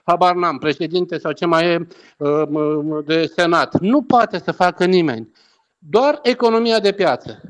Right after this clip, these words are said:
Și atunci trebuie să luăm măsuri, să găsim variante, să facem cu adevărat un plan, să nu mai murim în primul rând pe stradă sau să nu mai murim atât de mult.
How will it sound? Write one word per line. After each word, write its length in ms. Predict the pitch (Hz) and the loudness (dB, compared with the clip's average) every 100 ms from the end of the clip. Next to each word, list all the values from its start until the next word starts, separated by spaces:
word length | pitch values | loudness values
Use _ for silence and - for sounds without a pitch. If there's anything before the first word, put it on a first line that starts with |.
| - | -18
Și 140 | - | -2
atunci 320 | 156 156 233 | -2 0 -4
trebuie 320 | 233 190 170 170 | -2 -2 -2 -2
să 120 | 143 | 0
luăm 240 | 131 185 | 0 2
măsuri, 580 | 233 254 - 190 143 143 - _ | 2 0 0 2 2 2 -10 _
să 220 | _ - 151 | _ -8 -6
găsim 360 | 131 - 160 | -6 -4 -2
variante, 720 | 180 214 226 202 160 139 139 135 | 2 0 0 -2 -2 -4 -6 -6
să 180 | - | -8
facem 320 | 123 151 160 202 | -6 -6 -4 0
cu 100 | - | 0
adevărat 480 | 208 196 190 196 | 0 -2 -2 0
un 140 | 220 202 | -2 -2
plan, 420 | 180 147 143 165 - _ - | 0 0 0 -4 -14 _ -10
să 180 | - | -2
nu 180 | 175 196 | 2 2
mai 180 | 226 220 | 2 0
murim 360 | 214 190 208 208 | 2 0 0 0
în 100 | 196 | 0
primul 280 | 185 185 | -2 -2
rând 140 | 180 185 | -2 -2
pe 100 | 185 | -4
stradă 720 | 180 160 147 131 131 151 - _ _ | -6 0 0 2 0 -2 -6 _ _
sau 180 | 139 143 | -2 -2
să 120 | 151 | 0
nu 100 | 160 | -2
mai 160 | 185 175 | -2 -2
murim 240 | 175 190 | -2 -2
atât 240 | 185 196 | -2 0
de 100 | 190 | 0
mult. 340 | 208 233 170 | 2 2 0